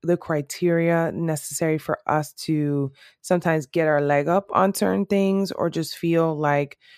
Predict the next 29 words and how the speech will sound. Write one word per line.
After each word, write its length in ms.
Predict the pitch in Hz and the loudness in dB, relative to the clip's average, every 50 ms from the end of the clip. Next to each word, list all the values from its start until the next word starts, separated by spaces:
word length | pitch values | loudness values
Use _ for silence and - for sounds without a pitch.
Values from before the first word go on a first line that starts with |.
| _ _ - | _ _ -4
you 120 | - 185 175 | -2 0 0
know, 60 | 165 | 0
it's 120 | 160 - | -2 -4
a 40 | - | -6
part 220 | - - 170 170 | -2 2 2 2
of 80 | 170 165 | 2 0
a 60 | 180 | -4
to-do 340 | - - - - - 170 170 | -6 -8 -8 -2 2 2 4
list 320 | 160 160 160 160 151 - | 4 4 4 4 2 0
that 160 | - - - - | -2 -4 -2 -2
we 80 | 147 | -4
have 320 | 139 - - 151 151 147 - | -6 -6 -4 -6 -6 -4 -4
to 100 | - 160 | -4 -4
knock 300 | 151 143 139 139 - - | -2 -2 -4 -4 -4 -2
out 240 | 143 143 147 - - - | -2 0 0 -2 -2 -2
in 120 | 156 160 | -2 0
order 220 | 156 151 147 151 | 2 2 2 0
to 160 | 147 - 160 143 | 0 -2 -6 -6
feel 320 | - - 156 151 147 143 | -2 -2 2 2 2 2
more 360 | 147 147 143 143 139 135 135 | 2 0 0 0 0 0 0
welcome, 480 | 131 156 208 220 214 - 214 202 196 185 | 2 2 2 2 0 -2 -2 -2 -2 -4
to 120 | - - | -6 -8
be, 320 | 147 160 156 147 147 147 - - - - - - _ - - | -4 -4 -2 -2 -2 -6 -8 -12 -20 -20 -20 -20 _ -8 -6
um, 480 | - 156 147 147 147 143 143 139 - - _ - | -2 -2 0 0 -2 -2 -4 -6 -8 -10 _ -4
to 100 | 185 175 | -4 -4
feel 220 | - 175 185 180 | 0 2 2 2
more 160 | 175 170 156 | 2 2 -2
forgiving 540 | - - 165 147 165 170 160 175 170 170 165 | -2 -2 -2 0 0 0 2 0 0 0 0
that 360 | 156 147 139 139 143 139 - | 2 2 2 2 2 0 -2